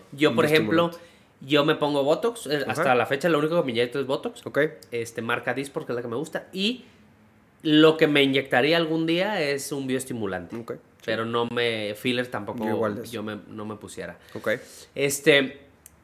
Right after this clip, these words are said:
Speaker 1: otra pregunta. Tres consejos antiedad que le puedes dar a la gente.
Speaker 2: A la gente. Número uno, protector solar. Todos los días. Salgan o no salgan de la casa,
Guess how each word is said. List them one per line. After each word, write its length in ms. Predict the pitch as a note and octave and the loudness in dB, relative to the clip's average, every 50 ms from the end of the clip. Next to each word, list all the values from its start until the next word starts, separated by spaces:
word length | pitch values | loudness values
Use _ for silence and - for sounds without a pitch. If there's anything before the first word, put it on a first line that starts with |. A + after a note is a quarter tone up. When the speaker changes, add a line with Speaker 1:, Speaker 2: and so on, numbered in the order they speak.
| _ _ _ - | _ _ _ 0
Speaker 1:
otra 300 | D#3+ E3+ E3+ G3+ G3 G3 | 0 2 4 4 4 6
pregunta. 760 | F3+ E3 D#3 D#3+ F3 F#3 F#3 E3+ F3 D#3+ - - - - - _ | 6 6 6 6 4 2 2 2 2 2 2 0 -4 -16 -18 _
Tres 320 | - G3 F#3 F#3+ G3 F#3+ - | 2 4 4 4 4 2 -2
consejos 640 | - G3 F#3+ F3+ E3+ - F3+ E3+ F3 F3+ E3+ - E3+ | -4 -4 -2 -2 -2 -2 -4 -4 -4 -6 -8 -6 -6
antiedad 600 | D#3 D3+ C3+ - B2+ A#2 A#2 C3 C3+ C#3+ - - - - _ _ _ _ _ _ _ _ _ _ _ _ - | -6 -6 -6 -4 -4 -4 -2 -2 -4 -4 -6 -12 -20 -20 _ _ _ _ _ _ _ _ _ _ _ _ -8
que 120 | - B2 | -6 -4
le 120 | B2+ A#2+ A#2 | -4 -4 -6
puedes 480 | - - A#2+ A#2+ A#2+ A#2+ B2+ B2+ A#2+ A#2 | -6 -4 -2 0 0 0 0 -2 -2 -2
dar 280 | B2 A#2+ A#2+ A#2+ A#2 - - _ _ _ - | -2 -2 -2 -4 -8 -12 -20 _ _ _ -12
a 60 | A2 | -10
la 80 | G#2 G2 | -10 -8
gente. 260 | G2+ G#2 G2+ G#2 - _ _ - | -10 -12 -14 -14 -18 _ _ -10
Speaker 2:
A 80 | G#2+ | -8
la 100 | G2+ F2+ | -8 -8
gente. 300 | - - - - - - - _ _ _ _ _ _ _ - - - _ _ - - - - _ _ _ - | -10 -12 -16 -18 -20 -20 -20 _ _ _ _ _ _ _ -18 -18 -18 _ _ -20 -20 -20 -20 _ _ _ -4
Número 260 | C#3 C#3+ E3 E3+ F3+ F#3+ | 2 6 8 10 10 10
uno, 340 | G3 A3+ B3 C4 B3 - - - - - _ _ _ _ _ _ _ - | 10 10 8 6 4 -2 -8 -16 -20 -20 _ _ _ _ _ _ _ -2
protector 440 | B2+ B2 - - G#2 - - A#2 A2+ | 0 0 0 0 -2 -2 -2 -2 0
solar. 280 | - A#2 A2 G2 D#2+ - - - _ _ _ _ _ _ _ _ _ _ _ _ _ | -2 -4 -4 -4 -6 -10 -14 -20 _ _ _ _ _ _ _ _ _ _ _ _ _
Todos 220 | - D3+ D3 D3 D3 | 8 10 10 10 10
los 160 | C#3+ C3 A2+ | 8 6 2
días. 280 | A2 G2 G2 G2 - - _ - - - - - - _ _ _ _ | -2 -6 -10 -12 -14 -20 _ -20 -20 -20 -20 -20 -20 _ _ _ _
Salgan 540 | - - - D#3 D#3 D#3+ E3 E3 E3+ E3+ E3 | -4 6 10 12 12 12 12 12 10 10 10
o 60 | D#3+ D3 | 8 6
no 100 | C#3+ C#3 | 4 4
salgan 280 | C#3+ C#3+ C3 C3+ C3 | 2 2 2 4 4
de 80 | B2+ A2+ | 4 2
la 160 | G2+ G2+ - | 0 2 6
casa, 600 | - D#3+ F3 F#3 F3+ - F#3 F#3 F#3+ F#3+ F#3 | 8 8 8 8 8 6 6 6 6 4 2